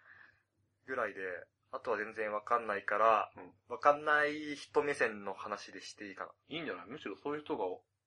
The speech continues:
Speaker 2: 多いかどうかわからないけど。
Speaker 1: そうだね。
Speaker 2: まあ、知ってる人から言ったら特に話すこともないような内容だから。
Speaker 1: ないような内容だから。
Speaker 2: うん。
Speaker 1: うん。あのね、
Speaker 2: はい。
Speaker 1: オープニングが、
Speaker 2: うん。
Speaker 1: あ、でも俺さ、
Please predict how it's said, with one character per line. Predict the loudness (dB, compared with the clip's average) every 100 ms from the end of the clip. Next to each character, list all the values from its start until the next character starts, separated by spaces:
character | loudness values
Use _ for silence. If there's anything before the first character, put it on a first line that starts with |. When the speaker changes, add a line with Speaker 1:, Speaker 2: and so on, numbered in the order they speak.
| _ _ _ -14
Speaker 2:
多 | -10 -8
い | -6
か | -8
ど | -6 -8
う |
か | -4
わ | -4
か | -4
ら | -4
な | -6
い | -10
け | -16
ど。 | -20 -20 _ -18
Speaker 1:
そ | -12 -10 -12 -16
う | -18
だ |
ね。 | -20 -12
Speaker 2:
ま | -10
あ、 |
知 | -10
っ | -10
て | -8
る | -8
人 | -6
か | -2
ら | -2
言 | -4
っ |
た | -6 -8
ら |
特 | -8 -10
に | -4
話 | -2 -2
す | -4
こ | -12
と | -10
も | -4
な | -4
い | -4
よ | -14
う | -18
な | -16
内 | -16
容 | -16
だ | -18
か | -20
ら。 | -20 _ _ _ _ _ _
Speaker 1:
な | -10 -10
い | -8
よ | -12
う | -12
な | -14 -14
内 | -16 -14
容 | -16
だ | -14
か | -14
ら。 | -16 _ _ _ _ _ _
Speaker 2:
う | -16
ん。 | -16 _ _ _ _ -8
Speaker 1:
う |
ん。 | -8 -10 _ _ _ -20 -20 2 10
あ | 12
の |
ね、 | 12 10 4
Speaker 2:
は | 10 10
い。 |
Speaker 1:
オ |
ー | 10
プ | 4
ニ | 6
ン |
グ | 12
が、 | 12 12 12 12 8 -2
Speaker 2:
う |
ん。 | -2 -6 -8 -6 -6 -6 -12 -16 -20 _ 4
Speaker 1:
あ、 | 6
で |
も | 6 6
俺 | 6
さ、 | 6 6